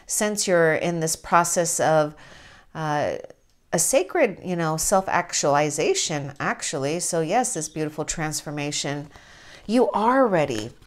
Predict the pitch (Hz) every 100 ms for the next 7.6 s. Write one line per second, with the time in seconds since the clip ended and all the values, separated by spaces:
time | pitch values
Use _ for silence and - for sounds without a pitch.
0 | - - _ _ 185 185 180 180 - 175
1 | 190 - 233 208 - - 208 220 277 311
2 | - 208 214 196 180 180 165 - 175 214
3 | - 170 156 196 190 190 302 427 - -
4 | - _ 196 202 196 - 185 175 262 339
5 | 190 156 147 151 190 220 220 214 190 170
6 | 170 165 185 175 147 156 147 156 156 165
7 | 180 - 202 196 208